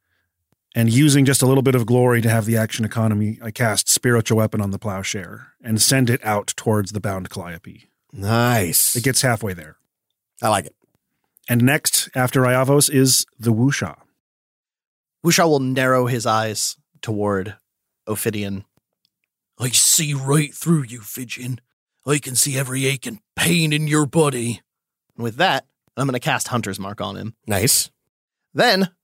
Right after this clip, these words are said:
Speaker 3: I'm gonna run along the path to within twenty feet of him.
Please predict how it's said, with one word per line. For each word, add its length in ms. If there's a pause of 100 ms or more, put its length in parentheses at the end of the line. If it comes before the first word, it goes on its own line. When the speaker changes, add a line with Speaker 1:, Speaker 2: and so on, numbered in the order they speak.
Speaker 3:
I'm 100
gonna 140
run 400 (600)
along 420
the 80
path 420 (100)
to 220
within 480
twenty 320
feet 220
of 100
him. 240